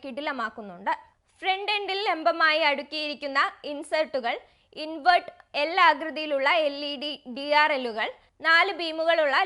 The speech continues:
ലംബമായി അടുക്കിയ ഹെഡ് ലാമ്പുകൾ, പുതിയ എൽ ഇ ഡി ടെയിൽ ലൈറ്റുകൾ, വ്യത്യസ്തമായ ഗ്രിൽ ഇൻസെർട്ടുകൾ, all black alloy വീലുകൾ തുടങ്ങിയ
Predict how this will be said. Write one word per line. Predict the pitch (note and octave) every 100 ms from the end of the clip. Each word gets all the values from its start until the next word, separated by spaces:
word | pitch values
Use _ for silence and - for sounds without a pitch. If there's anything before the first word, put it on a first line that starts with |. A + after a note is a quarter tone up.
| E4+
ലംബമായി | C#4+ D#4 E4 D#4+ D4 C#4+
അടുക്കിയ | C4+ C4+ C#4+ F4
ഹെഡ് | E4 C4 D#4
ലാമ്പുകൾ, | D4+ C4 A3 A#3 A#4+ _ -
പുതിയ | C#4+ B3 E4 -
എൽ | C#4+ C#4+
ഇ | D#4
ഡി | D#4 E4 - _
ടെയിൽ | C#4+ C#4+ D#4+
ലൈറ്റുകൾ, | D#4+ C4 A3+ G#3 G#3+ B4+ _ _ -
വ്യത്യസ്തമായ | D#4+ - F#4 F4+ D#4+ D#4 D4+ B3
ഗ്രിൽ | D4 D#4+ F4 -
ഇൻസെർട്ടുകൾ, | C4+ C#4+ D4 C#4+ C4 E3+ A#3+ -
all | C4+ C#4 C4
black | D4 D4+ D4+ C4
alloy | C4+ C#4 D4
വീലുകൾ | C4 C4+ C#4+ D#4+ D#4
തുടങ്ങിയ | C#4 C4+